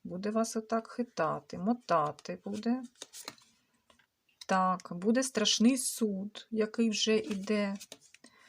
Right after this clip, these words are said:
Так, а що буде далі, невідомо. Що буде далі, невідомо. Гаразд, я почула.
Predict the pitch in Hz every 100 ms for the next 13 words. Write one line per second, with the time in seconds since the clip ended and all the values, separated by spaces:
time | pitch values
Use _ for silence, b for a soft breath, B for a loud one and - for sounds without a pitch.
0 | B B _ _ - 202 196 185 180 -
1 | 202 170 156 151 165 208 254 269 262 147
2 | 151 165 156 - 143 - - - _ -
3 | - 170 156 147 143 151 190 202 156 156
4 | 151 143 143 143 208 247 196 170 196 -
5 | 185 185 233 - - - - 226